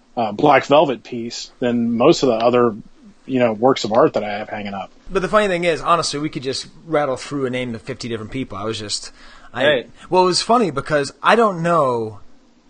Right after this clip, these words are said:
Speaker 2: Okay, I'm gonna take cre-, I like to take credit for things that aren't really my credit, but I thought
Speaker 3: <laughs>
Speaker 2: that you were asking me for other people, uh, Connell, and
Speaker 3: Yeah,
Speaker 2: I
Speaker 3: yeah,
Speaker 2: thought
Speaker 3: yeah.
Speaker 2: that I told you about Bill. Is that accurate, or did you already know about Bill and you were already gonna approach him?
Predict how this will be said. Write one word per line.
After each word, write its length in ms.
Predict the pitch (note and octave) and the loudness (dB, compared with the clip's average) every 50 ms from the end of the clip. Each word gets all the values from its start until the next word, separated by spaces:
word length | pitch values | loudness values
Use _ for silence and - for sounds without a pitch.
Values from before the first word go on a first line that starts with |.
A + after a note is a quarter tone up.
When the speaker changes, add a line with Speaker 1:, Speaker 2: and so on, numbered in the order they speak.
| _ | _
Speaker 2:
Okay, 100 | - - - | -12 -6 -4
I'm 100 | D3+ F#3 | -2 0
gonna 160 | G#3+ A3+ G#3+ | 2 0 0
take 220 | - G3 F3+ - - | 0 -4 -6 -6 -4
cre-, 180 | - E3 D3+ - | -4 -4 -4 -2
I 120 | E3+ E3+ | -2 0
like 160 | F3 F3+ E3+ | 0 0 0
to 80 | F3 D3+ | -2 -4
take 160 | D3+ D3+ - | -4 -4 -2
credit 200 | - D3 D3 C3+ | -2 -4 -4 -4
for 60 | B2+ | -6
things 300 | B2+ - C3 B2 A#2 - | -8 -8 -8 -8 -8 -10
that 100 | B2+ A#2+ | -10 -8
aren't 160 | A#2+ C3+ B2+ G#2 | -8 -8 -8 -8
really 220 | A#2+ C3 B2+ B2 | -8 -8 -8 -8
my 140 | B2 A#2 G2+ | -10 -10 -14
credit, 340 | G2+ - F#3+ E3 C#3 A2+ - | -12 -10 -10 -8 -8 -10 -10
but 140 | G#2 G#2 - - - - - - - - - | -14 -16 -16 -20 -20 -20 -20 -20 -20 -18 -6
I 260 | - - F3+ G#3+ A3+ | 2 4 4 6 4
thought 540 | G#3 - - - G#3 G3 F#3 D3+ D#3 D#3+ - - - C3+ - - - | 4 2 2 4 6 6 6 6 4 2 0 -6 -8 -8 -6 -2 0
Speaker 3:
<laughs> 200 | C#3 - - _ | 0 0 -2 _
Speaker 2:
that 160 | - E3+ D#3+ | -6 -6 -4
you 140 | E3+ G3 G#3 | -2 0 2
were 80 | G3 | 2
asking 400 | F3+ E3 E3+ E3 - - E3+ D#3+ | 4 4 2 0 -2 -6 -6 -6
me 260 | D#3 D#3 D#3 D#3 D3 C#3+ | -6 -6 -6 -8 -8 -10
for 340 | C#3 - - - D3 C3 | -14 -14 -10 -10 -10 -6
other 220 | - D3+ D3+ D3+ C#3+ | -6 -6 -6 -6 -8
people, 640 | D3 - D3 C#3+ C3+ - A#2+ G#2 G2 F#2+ F#2+ G2 - _ _ _ _ _ _ _ _ _ _ | -10 -10 -10 -10 -10 -12 -14 -14 -14 -18 -20 -20 -20 _ _ _ _ _ _ _ _ _ _
uh, 280 | - A#2 A2 G#2 G2 G2 | -14 -12 -12 -12 -12 -14
Connell, 500 | - - C3 A#2+ G2+ G2+ G2 G2 F#2 - - | -12 -10 -10 -10 -8 -10 -12 -12 -14 -14 -12
and 100 | C#3 C3+ | -2 2
Speaker 3:
Yeah, 180 | E3+ G3+ A3+ | 4 4 4
Speaker 2:
I 20 | - - | 4 2
Speaker 3:
yeah, 140 | C3 D#3+ F3+ | 2 4 6
Speaker 2:
thought 160 | - - E3+ | 6 6 6
Speaker 3:
yeah. 60 | F#3 | 4
Speaker 2:
that 80 | F3+ E3+ | 4 2
I 120 | F3 F3+ F#3 | 2 0 -2
told 280 | F3+ F3+ F#3+ F3+ D3+ | -2 -2 -2 -2 -2
you 80 | D#3+ D#3+ | -4 -4
about 280 | C#3+ D3 C3+ A#2+ A#2 A2+ | -4 -4 -6 -6 -10 -12
Bill. 260 | C3 A#2 G2+ - G#2 | -14 -14 -14 -14 -16
Is 80 | A2+ A#2+ | -12 -6
that 180 | D3+ E3+ F3+ F3+ | -4 -4 -4 -4
accurate, 420 | F3+ F#3+ - - G3 F#3+ F#3+ - - | -4 -6 -6 -8 -8 -8 -8 -10 -10
or 400 | - C#3 C#3 C#3 C3+ C#3 C3 - | -6 -4 -2 0 0 -2 -2 -4
did 240 | - - C#3+ C3 C3 | -10 -14 -14 -10 -6
you 100 | D3+ D3 | -2 -2
already 180 | C#3+ C#3+ D3 C#3 | -2 -2 -2 -4
know 200 | C#3 C#3 C#3 C#3 | -4 -4 -4 -2
about 260 | C3 C3+ C3 B2 A#2 | -2 -2 -2 -2 -4
Bill 200 | B2 B2 B2 B2 | -4 -4 -4 -4
and 100 | B2 B2 | -6 -6
you 80 | A#2+ | -6
were 60 | A#2+ A#2 | -4 -4
already 180 | A#2 A#2 A#2+ A2+ | -4 -4 -6 -8
gonna 220 | A#2 A2+ A2+ G#2 | -10 -10 -10 -12
approach 340 | F#2+ - - G#2 G2 - - | -14 -16 -16 -16 -16 -16 -18
him? 120 | F#2+ G2+ | -20 -20